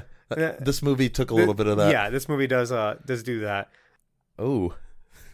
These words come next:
Speaker 1: this is gonna be interesting. Venom exhibits some immunities to the supernatural powers of others, such as the penance stare of Ghost Rider.
Speaker 2: That is true. I,
Speaker 1: Yeah,
Speaker 2: I
Speaker 1: he,
Speaker 2: actually
Speaker 1: he,
Speaker 2: didn't
Speaker 1: Ven-,
Speaker 2: know that.
Speaker 1: Venom's immune to Ghost Rider's penance stare.
Speaker 2: Yeah,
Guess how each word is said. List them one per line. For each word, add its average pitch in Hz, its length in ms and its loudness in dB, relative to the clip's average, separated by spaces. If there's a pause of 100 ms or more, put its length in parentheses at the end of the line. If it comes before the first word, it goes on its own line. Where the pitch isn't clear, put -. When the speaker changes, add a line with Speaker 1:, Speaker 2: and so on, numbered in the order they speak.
(140)
Speaker 1:
this 107 120 2
is 131 60 0
gonna 120 140 0
be 104 140 -2
interesting. 113 500 -6 (460)
Venom 147 460 0
exhibits 139 400 -2
some 135 180 -2
immunities 120 520 0
to - 100 -8
the 110 60 -4
supernatural 120 640 -2
powers 101 420 2
of 104 120 -2
others, 123 340 0
such 113 260 -2
as 104 140 0
the 98 80 -2
penance - 440 -2
stare 107 280 2
of 101 100 -4
Ghost 135 320 0
Rider. 87 380 -2 (720)
Speaker 2:
That 160 120 2
is 156 140 -6
true. - 320 -4 (560)
I, 151 100 4
Speaker 1:
Yeah, 196 180 6
Speaker 2:
I 165 120 6
Speaker 1:
he, 147 60 6
Speaker 2:
actually 208 160 2
Speaker 1:
he, 185 60 2
Speaker 2:
didn't 160 220 2
Speaker 1:
Ven-, 165 180 6
Speaker 2:
know 262 60 -2
that. 123 120 2
Speaker 1:
Venom's 170 320 2
immune 180 460 2
to 170 440 2
Ghost 143 320 -2
Rider's 151 280 2
penance 180 340 -2
stare. 98 200 0
Speaker 2:
Yeah, 147 300 0